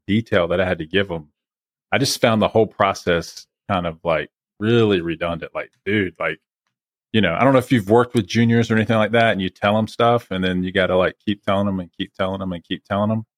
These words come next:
And eventually humans learn, and then you don't have to tell them that anymore. Or you've been in a conversation, eh,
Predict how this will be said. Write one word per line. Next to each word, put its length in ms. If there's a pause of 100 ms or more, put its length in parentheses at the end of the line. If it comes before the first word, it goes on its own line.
(540)
And 380 (540)
eventually 500
humans 420
learn, 400 (540)
and 100
then 120
you 80
don't 60
have 160
to 60
tell 120
them 100
that 120
anymore. 420 (480)
Or 540
you've 200
been 120
in 100
a 60
conversation, 1080
eh, 100